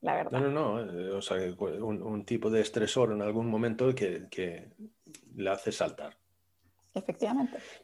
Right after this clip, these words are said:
Speaker 1: así
Speaker 2: Pe-,
Speaker 1: es.
Speaker 2: a lo mejor lo tiene latente ahí, ¿sabes? Esperando, <laughs> pero, pero
Speaker 1: Efectivamente, claro que sí, y quizás
Speaker 2: Sí.
Speaker 1: nunca se,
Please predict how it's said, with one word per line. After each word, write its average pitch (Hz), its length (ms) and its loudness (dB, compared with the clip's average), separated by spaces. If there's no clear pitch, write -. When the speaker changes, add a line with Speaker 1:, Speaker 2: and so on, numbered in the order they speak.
Speaker 1:
así 107 140 0
Speaker 2:
Pe-, - 120 0
Speaker 1:
es. - 220 -6
Speaker 2:
a 107 80 4
lo 90 80 0
mejor 95 300 0
lo 143 100 8
tiene 135 260 8
latente 113 600 8
ahí, 101 400 2
¿sabes? 95 280 -2
Esperando, 98 760 2
<laughs> - 480 -4
pero, 101 300 4
pero 302 260 12
Speaker 1:
Efectivamente, 339 1000 10
claro 294 320 10
que 302 100 6
sí, 403 180 8
y 247 140 10
quizás 247 260 6
Speaker 2:
Sí. 247 60 8
Speaker 1:
nunca 254 220 8
se, 247 320 6